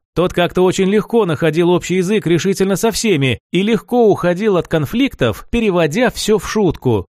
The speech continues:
Я так не умел и сомневался, что когда-нибудь научусь. Еще и голова была другим занята. Планировал вообще с дежурства отпроситься,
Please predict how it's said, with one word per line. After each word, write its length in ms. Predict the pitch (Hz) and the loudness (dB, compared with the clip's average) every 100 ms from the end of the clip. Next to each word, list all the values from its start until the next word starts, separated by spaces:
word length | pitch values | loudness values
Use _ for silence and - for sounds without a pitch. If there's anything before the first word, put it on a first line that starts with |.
| _ | _
Я 240 | - 139 156 | -2 0 2
так 200 | 165 156 | 0 0
не 100 | 165 | 0
умел 460 | 175 165 139 104 - | 2 2 2 -2 -2
и 100 | 151 | -2
сомневался, 680 | - 185 190 202 220 - 147 | 2 2 2 2 2 0 -2
что 180 | 160 | 0
когда-нибудь 680 | 151 165 175 170 165 160 139 - | 0 0 2 2 2 2 0 -2
научусь. 680 | 165 170 160 165 120 - - _ | 0 0 2 2 0 -4 -16 _
Еще 320 | 120 156 - 262 | -4 -2 0 -2
и 40 | |
голова 440 | 226 254 247 285 | 0 0 2 2
была 260 | 220 180 160 | 2 2 2
другим 460 | 139 170 160 170 131 | 2 2 2 2 2
занята. 640 | 156 147 143 135 110 - - | 2 0 0 0 -2 -4 -2
Планировал 540 | 143 180 202 190 190 | 0 2 2 2 2
вообще 360 | 185 202 233 214 | 2 0 0 0
с 80 | |
дежурства 540 | 156 175 180 165 - 147 | 2 2 2 0 0 -2
отпроситься, 760 | - 156 - 160 - 131 117 | 0 -2 2 0 0 0 0